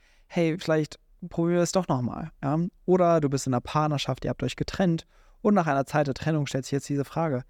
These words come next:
„Irgendwie, ich vermisse dich und wollen wir es nicht nochmal probieren?“ Ja? Und dann steht diese Frage im Raum. Zweite Chance, ja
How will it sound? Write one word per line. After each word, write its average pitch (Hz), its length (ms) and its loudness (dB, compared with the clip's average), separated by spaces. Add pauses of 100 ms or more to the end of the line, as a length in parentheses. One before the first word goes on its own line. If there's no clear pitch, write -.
(280)
„Irgendwie, 139 220 2
ich 117 100 -2
vermisse 160 340 0
dich - 340 -4
und 139 280 -2 (360)
wollen 151 140 2
wir 165 40 0
es - 100 -4
nicht 151 140 -2
nochmal 147 200 0
probieren?“ 131 420 -4 (260)
Ja? 147 140 -2
Und 170 220 -2
dann 156 120 2
steht 196 200 -2
diese 190 120 2
Frage 170 280 -2
im 165 60 2
Raum. 139 320 0 (360)
Zweite 120 300 0
Chance, 143 500 -2 (200)
ja 214 420 -2